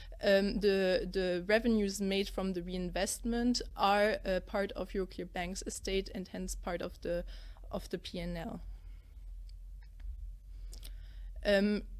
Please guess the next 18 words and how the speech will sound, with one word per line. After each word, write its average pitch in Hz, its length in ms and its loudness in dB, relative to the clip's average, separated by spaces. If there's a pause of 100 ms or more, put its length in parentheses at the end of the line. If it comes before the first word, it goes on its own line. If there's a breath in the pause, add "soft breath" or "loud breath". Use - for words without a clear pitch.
(240)
on 214 220 4
the 214 100 4
next - 340 2
slide, 214 460 4
we 214 80 0
see, 233 480 4
uh, 202 280 2
the 190 160 6
increase 220 560 2
in 202 180 2
the 185 80 0
balance 196 360 2
sheet 208 320 0
more 190 200 0
clearly 220 440 0
through 202 360 -4
this 180 220 0
graph. 180 600 2